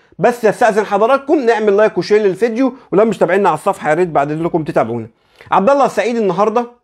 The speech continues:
طلع في، آه، او اتكلم مع احدى الصحف، آه، الانجليزية، مش عارف ايه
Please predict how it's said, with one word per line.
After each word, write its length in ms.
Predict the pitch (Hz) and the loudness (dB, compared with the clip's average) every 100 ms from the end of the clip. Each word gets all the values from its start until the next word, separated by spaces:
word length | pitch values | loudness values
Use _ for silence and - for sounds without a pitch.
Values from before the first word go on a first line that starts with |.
| _ _ _ _ - | _ _ _ _ 0
طلع 280 | 233 233 190 | 2 2 0
في، 380 | - 220 220 - | -4 -4 -4 -10
آه، 140 | 165 165 | -8 -4
او 440 | - 233 214 185 | 2 2 2 -2
اتكلم 460 | 185 - 226 214 185 | -4 0 2 2 0
مع 200 | 208 190 | -2 -2
احدى 400 | 220 175 160 151 | -4 -6 -8 -8
الصحف، 480 | - 214 180 - _ _ _ - | -4 -4 -4 -14 _ _ _ 0
آه، 300 | 175 175 226 | 2 4 4
الانجليزية، 760 | 240 208 208 185 226 247 254 - - | 2 4 2 4 2 2 -4 -8 -12
مش 100 | 170 | -2
عارف 340 | 208 220 - | 2 0 0
ايه 680 | 208 214 214 190 180 170 | 2 4 4 4 4 0